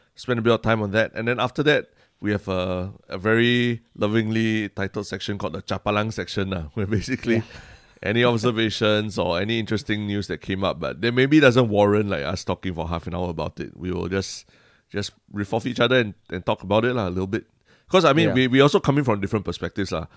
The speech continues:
Speaker 1: Haresh is, like, in the very hotly contested eastern part of Singapore. I'm, <laughs> like, more from the central part that a lot, a lot, probably a lot more, uh, one-sided contest lah. So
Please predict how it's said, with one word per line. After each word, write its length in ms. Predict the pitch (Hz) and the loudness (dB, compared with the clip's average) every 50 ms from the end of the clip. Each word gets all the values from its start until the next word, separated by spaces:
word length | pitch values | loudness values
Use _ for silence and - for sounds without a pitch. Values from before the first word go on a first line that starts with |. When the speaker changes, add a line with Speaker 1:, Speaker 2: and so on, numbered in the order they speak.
| - _ - - | -20 _ 0 4
Speaker 1:
Haresh 280 | 113 123 139 143 123 123 | 6 8 8 6 4 2
is, 160 | 101 92 - | -2 -2 0
like, 180 | 101 85 76 64 | -2 -2 -2 -2
in 200 | 85 95 92 92 | -6 -6 -4 -2
the 260 | 90 90 90 90 90 | -2 0 0 -2 -2
very 240 | 90 90 95 101 107 107 | 0 2 2 2 2 2
hotly 260 | 104 95 87 101 101 | 0 0 -2 -2 -4
contested 580 | - 95 90 - 92 85 - - - 95 - - _ _ _ _ _ _ - | -4 -6 -6 -6 -6 -6 -6 -4 -6 -6 -6 -6 _ _ _ _ _ _ -10
eastern 380 | 95 95 - - - 95 98 | -8 -8 -6 -4 -4 -4 -2
part 180 | - 107 78 78 | -2 -2 -2 -4
of 60 | 90 | -4
Singapore. 480 | - 85 82 90 80 - 80 80 92 95 _ _ _ _ _ _ _ - | -8 -10 -10 -10 -8 -6 -6 -6 -6 -8 _ _ _ _ _ _ _ -6
I'm, 360 | - 95 101 101 104 101 98 92 | -4 -2 -2 -2 -4 -6 -8 -8
<laughs> 140 | 85 82 | -6 -6
like, 120 | 80 71 53 52 - - - - | -6 -6 -8 -12 -18 -16 -6 0
more 140 | 107 110 113 | 2 2 2
from 200 | - 107 95 95 90 | 2 0 -2 -2 -2
the 100 | 90 90 | -6 -6
central 420 | - - 95 92 - - 98 92 | -4 -4 -4 -4 -2 -2 -2 0
part 220 | - 87 78 78 | 0 0 -2 -2
that 160 | 78 85 71 57 52 52 50 50 50 50 | -2 -6 -6 -6 -10 -12 -14 -16 -14 -10
a 40 | - | -6
lot, 240 | 98 104 95 - - - | -2 -2 -2 -4 -4 -8
a 80 | 82 | -4
lot, 260 | 92 95 101 - - - | -2 -2 -2 -2 -4 -2
probably 240 | - 98 98 113 | -2 0 2 4
a 60 | 107 98 | 2 4
lot 160 | - 101 85 | 2 0 -2
more, 400 | 98 98 98 98 95 95 95 90 _ - - _ _ _ - - | 0 0 2 2 2 2 0 -4 _ -18 -20 _ _ _ -14 -10
uh, 280 | - - - 92 92 - | -8 -6 -6 -6 -6 -4
one-sided 480 | - 95 95 92 - 92 87 90 90 80 | -2 -2 -2 -2 -4 -4 -4 -4 -4 -4
contest 440 | - 87 80 - 92 82 85 - - | -6 -8 -6 -4 -4 -4 -4 -4 -6
lah. 100 | 73 69 | -8 -8
So 400 | - - 92 87 90 87 85 | -6 -6 -6 -6 -6 -6 -8